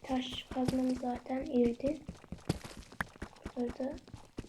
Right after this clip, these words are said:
hızlandırma gerekiyor ya. Yetiştim artık ya. Neredeyse dört blok kaldı.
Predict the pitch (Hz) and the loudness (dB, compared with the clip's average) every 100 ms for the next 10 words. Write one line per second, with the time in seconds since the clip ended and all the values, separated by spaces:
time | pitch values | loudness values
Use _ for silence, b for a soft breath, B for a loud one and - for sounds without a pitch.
0 | - 254 269 277 269 269 277 285 262 262 | -2 -2 4 6 8 6 4 2 0 -2
1 | - 269 269 254 240 254 - - 277 269 | 0 0 2 2 4 4 2 -8 -2 0
2 | 254 254 - - 302 - - - - 254 | 0 0 -6 -6 -8 -8 -10 -12 -6 -2
3 | 254 254 262 262 302 - - - - - | 0 2 0 0 -2 -4 -14 -14 -14 -14
4 | - - - - - 262 254 254 277 277 | -16 -16 -12 -12 -2 -2 -2 2 4 4
5 | - 262 254 | 4 -2 0